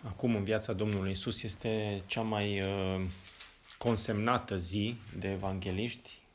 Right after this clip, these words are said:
uh, ziua în care s-au consemnat cele mai multe lucruri despre ce s-a întâmplat în ea, pentru că este o zi crucială. Domnul Isus, în mijlocul templului, în mijlocul poporului, este testat în mod public de către toate,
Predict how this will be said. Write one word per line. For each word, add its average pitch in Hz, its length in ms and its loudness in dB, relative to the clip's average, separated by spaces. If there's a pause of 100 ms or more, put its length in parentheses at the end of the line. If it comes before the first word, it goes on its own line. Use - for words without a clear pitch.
(100)
uh, 104 300 -2
ziua 107 220 -2
în 101 60 -2
care 104 420 0 (520)
s-au - 180 -2
consemnat 110 420 0
cele 110 180 0
mai 104 120 2
multe 104 300 0
lucruri 120 500 0 (440)
despre 101 640 -2 (180)
ce - 120 -6
s-a 107 140 -6
întâmplat 104 480 -4
în 101 120 -4
ea, 120 120 0
pentru 107 240 -4
că - 80 0
este 110 180 -2
o 113 60 2
zi 110 160 -2
crucială. 107 680 0
Domnul 113 380 2
Isus, 131 340 -2
în 110 120 0
mijlocul 110 420 0
templului, 123 680 0
în 117 100 -6
mijlocul 110 400 -4
poporului, 117 680 0 (460)
este 113 580 2
testat 120 460 2
în 101 120 -4
mod 98 180 -2
public 123 500 -2 (680)
de 117 200 2
către 110 400 4
toate, 113 880 4